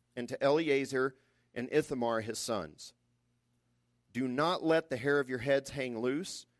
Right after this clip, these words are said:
and do not tear your clothes, lest you die, and wrath come upon all the congregation. But let your brothers, the whole house of Israel, bewail the burning that the Lord has kindled. And do not go outside the entrance of the tent of meeting,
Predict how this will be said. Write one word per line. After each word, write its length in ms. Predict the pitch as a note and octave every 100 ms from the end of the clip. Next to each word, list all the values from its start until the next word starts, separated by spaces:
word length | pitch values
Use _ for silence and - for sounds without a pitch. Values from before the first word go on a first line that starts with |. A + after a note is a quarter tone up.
| _
and 120 | A2
do 80 | A#2+
not 240 | B2+ -
tear 280 | - C#3+ D3+
your 140 | D#3
clothes, 520 | D#3 F3+ E3 A2+ G#2+ A2+
lest 280 | A#2 -
you 60 | A#2+
die, 480 | G2 C#3 B2+ F#2 G2
and 180 | G#2+ G2
wrath 380 | B2 C#3+ - _
come 300 | C3+ C3 C3+
upon 440 | C#3 - B2 A2+ -
all 240 | - C#3 C#3
the 120 | A#2
congregation. 840 | - G#2+ F#2 F#2 G2 F#2 - D#2 - _ _ _ _ _ -
But 100 | B2+
let 240 | C#3 C#3
your 120 | C3
brothers, 680 | A2 D3+ F#3+ A2+ E2 C2 - _ _ _
the 100 | G#2+
whole 280 | A#2 E3+ E3
house 280 | D#3 D#3 -
of 120 | C#3
Israel, 500 | D3 A#2 A2+ G#2 G2+
bewail 680 | A2+ A2 A2 B2+ C#3+ D3 -
the 100 | A2+
burning 500 | G2 C3 C3+ C3 B2
that 160 | A2 -
the 80 | G#2+
Lord 260 | A2 A2
has 160 | G#2 G2+
kindled. 400 | A#2+ G2 D#2 - _ _ _ _ _ A2+
And 100 | G2+
do 100 | G#2
not 320 | A2 D#3+ F3
go 180 | F#3 F#3
outside 500 | D3+ - F3 D#3+ D3+
the 160 | C#3+
entrance 440 | E3 D#3 E3 D3+ C3+
of 60 |
the 80 | A2
tent 380 | - - D#3 -
of 160 | G#2+
meeting, 460 | A2 F#3+ D3 G#2+